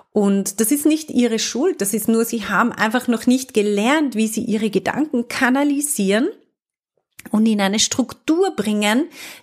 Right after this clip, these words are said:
die dann kommunizierbar wird und die ihnen selber auch diese Klarheit gibt. Und wenn sie diese Klarheit haben, dann können sie diese, diese Struktur auch kommunizieren und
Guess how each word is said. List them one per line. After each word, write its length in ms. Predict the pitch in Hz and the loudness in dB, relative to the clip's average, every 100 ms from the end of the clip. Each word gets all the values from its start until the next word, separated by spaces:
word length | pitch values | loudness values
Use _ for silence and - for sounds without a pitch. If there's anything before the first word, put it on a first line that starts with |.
| - | 0
die 160 | 233 226 | 2 4
dann 260 | 208 202 | 2 0
kommunizierbar 1160 | 202 226 226 226 214 208 - 247 262 170 151 147 | -4 -2 0 0 0 -2 0 0 2 2 0 0
wird 400 | 151 - - - _ - - - | -2 -2 -4 -10 _ -20 -20 -6
und 240 | - 214 208 | 0 0 2
die 140 | 226 | 0
ihnen 320 | 233 240 254 | 2 2 2
selber 480 | 254 233 247 226 - | 0 0 2 2 0
auch 160 | - - | -2 -2
diese 240 | 190 180 | -2 -2
Klarheit 680 | 170 - 139 170 180 160 - | -4 0 0 2 0 -4 -4
gibt. 440 | 170 170 - - _ - - - - | -6 -6 -10 -14 _ -20 -20 -20 -4
Und 160 | 202 202 | 0 2
wenn 180 | 202 214 | 2 2
sie 120 | 220 | 0
diese 280 | 208 202 190 | 0 0 -2
Klarheit 680 | - 214 214 262 254 220 | -2 -2 0 0 2 2
haben, 320 | 208 202 220 | 2 2 0
dann 160 | 190 175 | -4 -6
können 300 | - 190 185 | -4 -4 -4
sie 140 | 175 | -2
diese, 480 | 190 190 - 160 156 - - - - | -2 0 2 2 0 -4 -16 -18 -4
diese 260 | 190 175 185 | -2 0 0
Struktur 800 | - 202 - - 220 254 - 185 | 0 -2 -4 -2 2 2 2 2
auch 380 | 180 180 - | 2 0 -6
kommunizieren 840 | - 208 208 214 202 202 240 247 214 | -2 0 2 2 0 0 4 4 2
und 400 | - 185 175 | 0 0 -2